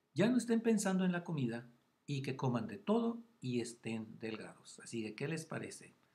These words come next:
¿Les gustaría llegar a ese punto? Yo digo que sí,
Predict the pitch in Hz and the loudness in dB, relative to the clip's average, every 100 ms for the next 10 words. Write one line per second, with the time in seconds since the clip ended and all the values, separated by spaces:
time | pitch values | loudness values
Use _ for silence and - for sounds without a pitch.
0 | _ _ _ 101 117 - 160 180 170 165 | _ _ _ -8 -4 -2 0 0 0 0
1 | - - 156 156 240 - _ _ _ _ | -2 -4 -4 -2 -4 -4 _ _ _ _
2 | _ 165 240 294 131 - - - 208 220 | _ -4 -2 -2 -4 -6 -10 -2 2 4
3 | 156 214 277 | 4 2 0